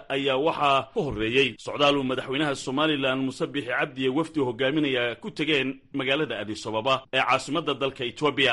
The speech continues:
taasoo ku soo beegantay waqti ay baarlamaanka Ingiriiskuna doodan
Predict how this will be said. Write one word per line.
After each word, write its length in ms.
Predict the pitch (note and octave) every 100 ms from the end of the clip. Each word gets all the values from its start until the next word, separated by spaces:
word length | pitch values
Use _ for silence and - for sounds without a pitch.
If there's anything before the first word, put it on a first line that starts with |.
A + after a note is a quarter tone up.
| -
taasoo 280 | - B2 C3+
ku 120 | - -
soo 180 | D3
beegantay 460 | C3+ A#2+ A2 G#2 C3+
waqti 340 | D3+ - A#2 F#2
ay 120 | - D#3+
baarlamaanka 580 | D3 C#3+ E3+ F3+ D#3 C#3
Ingiriiskuna 680 | D3 C3+ E3 C#3+ - C3 C#3 C3+ -
doodan 520 | - C3 F3 C#3 D3